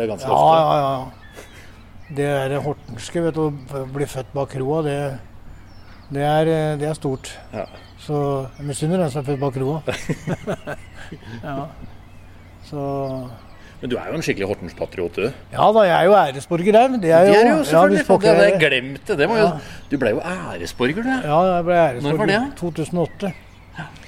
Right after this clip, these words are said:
Speaker 2: Og så fyllekjørte jeg etterpå, u-, året etter. Nei da, det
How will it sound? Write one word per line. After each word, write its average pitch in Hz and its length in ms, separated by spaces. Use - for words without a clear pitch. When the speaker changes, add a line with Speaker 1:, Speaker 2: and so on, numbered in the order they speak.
Speaker 2:
Og 175 140
så 170 100
fyllekjørte 147 480
jeg 156 80
etterpå, 143 240
u-, 160 400
året 151 240
etter. 185 220
Nei 127 160
da, 131 120
det 147 420